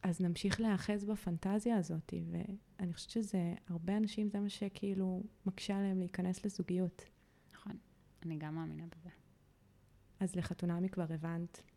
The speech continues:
Speaker 1: הגעתי
Speaker 2: <laughs>
Speaker 1: מ-, מפוקחת, ובגלל זה גם נשארת, ואת יודעת, זה מעניין, מקודם שאמרת ש-, שגם אם יניב היית תקועה במרכאות בבית שנה, זה גם קצת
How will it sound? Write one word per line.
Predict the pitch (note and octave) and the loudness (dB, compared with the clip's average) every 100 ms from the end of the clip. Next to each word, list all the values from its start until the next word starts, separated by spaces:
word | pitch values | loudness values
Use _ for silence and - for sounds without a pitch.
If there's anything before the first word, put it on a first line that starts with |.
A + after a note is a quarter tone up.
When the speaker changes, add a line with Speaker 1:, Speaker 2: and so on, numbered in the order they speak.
| - | -2
Speaker 1:
הגעתי | F3+ E3 D#3 D3 F#3 | 4 6 6 12 10
Speaker 2:
<laughs> | |
Speaker 1:
מ-, | E3 - - | 10 0 6
מפוקחת, | F3+ - - G3 - E4 G#3+ | 6 6 4 6 8 6 8
ובגלל | F3+ E3 E3+ | 6 6 4
זה | D#3+ | 4
גם | F#3 A3+ | 4 6
נשארת, | F#3 - C4 | 6 4 4
ואת | - A3+ | 4 4
יודעת, | A#3 | 4
זה | F#3+ | 4
מעניין, | D#3+ D#3+ F#3+ A3 | 6 4 8 8
מקודם | E3+ F#3 G#3+ | 6 4 4
שאמרת | G#3 E3 E3 A3 - | 4 2 4 4 2
ש-, | - - F3+ - | 2 8 8 6
שגם | - F3 E3 | 0 2 4
אם | F3 A3+ | 6 8
יניב | F#3 E3 G3 G#3+ | 8 8 8 8
היית | D#3+ G3+ - - | 6 4 2 -12
תקועה | - F3+ D#3 F#3+ A#3 | 0 4 6 8 8
במרכאות | F#3+ E3 D3+ - D#3 G3+ G#3 | 8 6 4 4 8 8 8
בבית | D#3 D#3+ F#3+ A#3+ | 6 6 8 6
שנה, | - D#3+ F3+ C4+ | 6 4 6 6
זה | G#3+ | 6
גם | E3 F3 C4+ | 4 4 4
קצת | - | 4